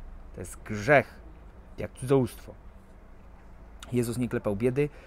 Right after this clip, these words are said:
miał szaty, o które rozdziela-, rozdzierali, rzucali sobie losy, yy, z jednej tkaniny. Wiecie, miał sandały Gucci, tak? Rozumiesz?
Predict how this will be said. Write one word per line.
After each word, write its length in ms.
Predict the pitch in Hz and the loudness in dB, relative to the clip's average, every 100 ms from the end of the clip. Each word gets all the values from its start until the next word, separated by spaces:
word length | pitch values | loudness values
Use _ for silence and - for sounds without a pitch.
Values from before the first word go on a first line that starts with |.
| - | -6
miał 140 | 107 98 | -4 0
szaty, 240 | 123 110 | 0 0
o 60 | 104 | -2
które 360 | - 104 101 90 - - 107 | -2 0 0 -2 -12 -10 -4
rozdziela-, 640 | 113 101 107 107 107 107 | -4 0 2 4 4 2
rozdzierali, 560 | 104 98 107 117 131 120 | -2 -2 2 4 2 0
rzucali 540 | 110 - 107 110 - | -4 0 0 0 -4
sobie 260 | - 101 92 | -6 -4 0
losy, 300 | 123 131 143 139 - - - - | 0 2 0 -2 -8 -20 -16 -6
yy, 60 | 101 101 98 98 98 | -2 0 0 0 -2
z 100 | 120 | -2
jednej 240 | 113 110 | 0 0
tkaniny. 480 | - 113 123 139 143 - - | 0 0 2 0 -2 -8 -8
Wiecie, 340 | 123 131 95 85 - - - - - - - - - - - | -2 -2 -2 -6 -10 -12 -12 -10 -12 -12 -14 -14 -16 -18 -8
miał 280 | 113 117 110 | 0 2 4
sandały 420 | 117 110 117 110 | 2 4 6 4
Gucci, 360 | 113 131 135 135 - | 2 -2 -4 -6 -4
tak? 220 | 127 - 143 | -4 -4 -6
Rozumiesz? 420 | 117 107 110 113 | -4 0 -2 -2